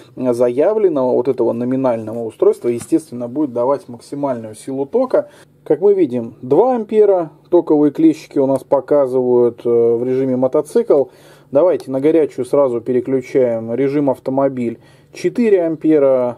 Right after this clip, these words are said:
заявленные, да, и режим «Снежинка». м, также, ну, три девяносто девять, четыре ампера. То есть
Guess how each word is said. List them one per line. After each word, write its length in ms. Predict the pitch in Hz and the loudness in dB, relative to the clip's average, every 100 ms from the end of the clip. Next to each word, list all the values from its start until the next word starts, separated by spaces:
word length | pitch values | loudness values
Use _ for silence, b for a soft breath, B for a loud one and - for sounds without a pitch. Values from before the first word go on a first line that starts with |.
| - | -8
заявленные, 760 | 120 127 127 123 117 117 117 117 | 0 2 2 2 0 -4 -6 -2
да, 200 | 151 160 | 0 2
и 160 | 151 | 2
режим 300 | 135 123 139 | 0 0 -4
«Снежинка». 720 | 123 127 127 196 214 - - - b b b b b - | -6 -6 -2 0 0 0 0 -2 b b b b b -18
м, 340 | - 117 117 113 | -12 -10 -10 -6
также, 580 | 156 165 127 120 120 113 - _ - | -2 0 -2 -2 -2 -4 -12 _ -14
ну, 80 | 92 | -14
три 260 | - 147 | -6 -4
девяносто 520 | 131 123 127 123 - 117 | -4 -4 -4 -4 -6 -10
девять, 320 | 113 113 110 | -8 -8 -10
четыре 380 | - 185 170 117 | -8 0 2 0
ампера. 440 | 107 113 117 - B B B _ | -4 -8 -8 -10 B B B _
То 120 | 135 | 0
есть 200 | 127 - | 0 0